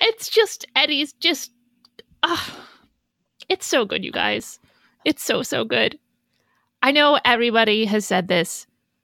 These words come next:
and that's because it's true. It's just amazing. It doesn't matter how terrible the rest of the movie is, 'cause I am all in on Donald Glover as Lando.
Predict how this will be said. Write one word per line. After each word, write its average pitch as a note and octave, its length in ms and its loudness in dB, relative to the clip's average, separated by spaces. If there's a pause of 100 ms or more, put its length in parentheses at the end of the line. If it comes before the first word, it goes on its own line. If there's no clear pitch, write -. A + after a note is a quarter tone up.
(140)
and G#3+ 140 2
that's B3+ 180 2
because B3+ 240 0
it's A#3+ 180 -6
true. G3 400 0
It's - 160 -10
just C4 280 0
amazing. G3 560 2 (800)
It G#3+ 80 2
doesn't C#4+ 260 4
matter B3 480 6
how B3+ 460 4
terrible G#3+ 500 2
the A3 100 2
rest G#3+ 260 2
of A3 60 -4
the G3+ 60 -2
movie G3 320 2
is, G3 340 2
'cause G#3 140 -2
I G3 180 2
am G3 200 0 (180)
all C#4 300 6
in G#3 260 2
on F#3+ 180 -2
Donald F3+ 280 -2
Glover F3 360 -4
as F#3+ 240 -4 (140)
Lando. - 440 -6